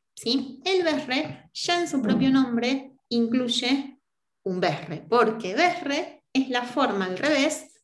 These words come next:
de revés, ¿sí? Entonces, el berre es particularmente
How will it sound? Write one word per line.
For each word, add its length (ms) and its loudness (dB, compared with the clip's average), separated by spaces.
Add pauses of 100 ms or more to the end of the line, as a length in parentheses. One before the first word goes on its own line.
(180)
de 120 0
revés, 600 -4 (240)
¿sí? 420 -2 (1000)
Entonces, 640 -2 (440)
el 180 0
berre 480 0
es 420 2 (180)
particularmente 1300 -2